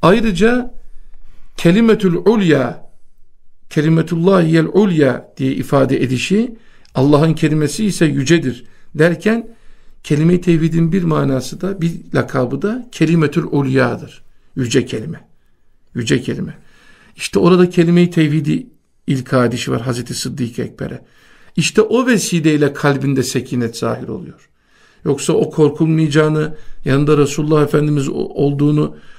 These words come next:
Allah'ın onları koruduğunu Hazreti Ebubekir Efendimiz bilmiyor mu? Fakat işte mürşidane ve ehli olanın, efendim, e,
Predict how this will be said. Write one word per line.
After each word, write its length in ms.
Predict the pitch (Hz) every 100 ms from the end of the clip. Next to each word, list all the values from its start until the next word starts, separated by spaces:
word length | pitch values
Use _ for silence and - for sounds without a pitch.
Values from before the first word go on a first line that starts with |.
| - - -
Allah'ın 400 | 139 151 147 160
onları 320 | 156 156 151
koruduğunu 480 | 151 151 147 156 139
Hazreti 240 | 139 170
Ebubekir 320 | 160 143 160
Efendimiz 560 | 156 156 156 151 139 139
bilmiyor 380 | 208 254 240 135
mu? 220 | 127 - - - - - - - - -
Fakat 420 | - 131 175 165 -
işte 280 | - 165
mürşidane 920 | 151 143 139 - 139 147 143 151 127 - - - - - - - - - - -
ve 80 | 143
ehli 460 | 143 - 135 139 190
olanın, 580 | - 170 151 139 120 - - - - - - -
efendim, 600 | - 147 135 127 127 123 - - - - - - -
e, 60 | -